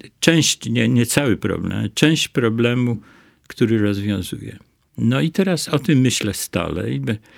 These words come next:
jeszcze, y, spotkamy się z ty-, z ty-, z tym kolegą i pewnie napiszemy wspólnie pracę. To jest przykład, a nie niezwykły. Tak się często dzieje. Dlatego podróże i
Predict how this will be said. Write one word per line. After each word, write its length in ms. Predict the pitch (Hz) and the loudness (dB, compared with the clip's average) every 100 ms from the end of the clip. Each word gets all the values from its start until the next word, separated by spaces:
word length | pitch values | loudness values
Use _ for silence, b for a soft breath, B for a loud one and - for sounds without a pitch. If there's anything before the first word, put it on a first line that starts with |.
| b b b | b b b
jeszcze, 640 | 117 113 - - 117 107 113 | 0 0 0 0 0 0 -4
y, 300 | 113 110 104 | -2 -4 -2
spotkamy 720 | - - 107 - 123 87 85 | -6 -2 -2 0 -2 0 -2
się 300 | - 85 104 | -4 -6 -6
z 240 | - - | -8 -14
ty-, 180 | - 101 | -6 -6
z 180 | 101 - | -6 -8
ty-, 220 | - 104 | -4 -4
z 100 | - | -6
tym 180 | - 95 | -4 -4
kolegą 540 | - 101 85 80 95 | -2 -2 -2 -4 -4
i 100 | 127 | -4
pewnie 340 | 127 160 160 170 | -2 0 2 2
napiszemy 560 | 175 156 - 156 147 | 0 0 0 0 0
wspólnie 460 | 156 - 151 151 175 | -2 -4 -2 -2 -2
pracę. 500 | 190 110 76 - - b b b b b - | 0 -2 -2 -10 -16 b b b b b 0
To 100 | 139 | 2
jest 460 | 160 - - - - _ _ | 2 0 -6 -12 -20 _ _
przykład, 840 | - 185 175 - 110 107 127 - - 135 131 | 0 2 0 -2 -2 -4 -6 -12 -10 -6 -4
a 180 | 139 135 - _ _ _ _ | -4 -6 -12 _ _ _ _
nie 180 | 139 190 | 4 6
niezwykły. 720 | 175 117 - 101 87 - 101 | 6 4 2 0 -2 -2 -6
Tak 160 | 92 143 | -4 -4
się 140 | - 180 | -2 -2
często 460 | 180 170 - 165 | 2 0 2 0
dzieje. 380 | 147 131 95 92 113 | 2 2 0 -4 -8
Dlatego 460 | 117 123 170 175 | -4 -2 0 0
podróże 800 | 170 147 131 139 127 101 85 98 | 2 0 4 4 4 0 -2 -2
i 240 | 110 101 | -4 -6